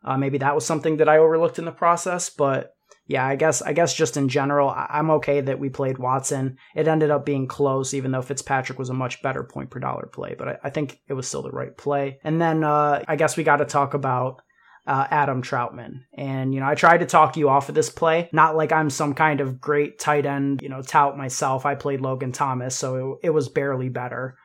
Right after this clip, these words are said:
Um, but yeah, I mean, Troutman, I thought was, was a god-awful play that the industry was trying to talk themselves into all week,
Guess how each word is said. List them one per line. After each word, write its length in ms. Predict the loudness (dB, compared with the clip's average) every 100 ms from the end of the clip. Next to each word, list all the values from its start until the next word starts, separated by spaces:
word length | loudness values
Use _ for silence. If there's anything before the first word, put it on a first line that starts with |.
| _ _ -6
Um, 480 | -4 -2 -4 -6 -10 -8
but 100 | -6
yeah, 160 | -4 -4
I 40 |
mean, 260 | -4 -4 -4
Troutman, 640 | 2 4 4 2 -2 -2 -4
I 140 | -6
thought 420 | -4 -4 -4 -6
was, 580 | -4 -2 -2 -4 -6 -10
was 360 | -8 -6 -6 -10 -12 -8
a 80 |
god-awful 640 | -2 0 2 0 -2 -4 -8
play 300 | -4 -2 -2
that 200 | -2 -4
the 100 | -4
industry 360 | -4 -4 -2
was 120 | -4 -2
trying 260 | -4 -4
to 80 | -4
talk 240 | -2 -4
themselves 460 | -4 -6 -4 -4 -4
into 360 | -4 -4 -4 -4
all 280 | -4 -6
week, 360 | -6 -6 -6